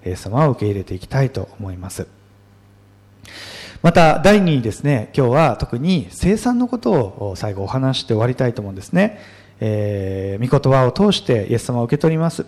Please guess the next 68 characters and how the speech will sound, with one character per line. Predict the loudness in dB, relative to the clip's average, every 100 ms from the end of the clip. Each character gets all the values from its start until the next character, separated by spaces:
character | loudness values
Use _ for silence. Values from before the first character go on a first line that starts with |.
| -10
そ | -14
し | -4
て | 2 2 0 -12
今 | -6
日 | -6
は |
聖 | -2 -2
餐 | 0 -4
式 | -2 0
が |
あ | 0
り |
ま | 0
す | -2 -2
の | 2
で、 | 2 0 -10 -6
聖 | 0 0
餐 | 0 -2
を |
通 | -2 -4
し | -2
て | -2
も | -2 -4 -8
私 | -6 -4
た | -4
ち | -2
は | -2
イ |
エ | -2
ス |
様 | -4 -4
を |
受 | -2
け | -2
取 | -2
る | -2
ん |
だ、 | 0 0 -2
お | -6
迎 | -4 -4
え |
す | -6 -4
る | -4
ん | 0
だ | 0
と | -2 -8
い |
う | -8
こ |
と | -4 0
も、 | 0 -2 -10 -20 -10
今 | -6
日 | 0
は | 0 0 -6 -20
そ | -10 -6
の |
意 | -2
味 | 0 0
を | -2
知 | -10
り | -10
た | -6 -6
い |
と | -6
思 | -10 -10
い | -10
ま | -12
す。 | -14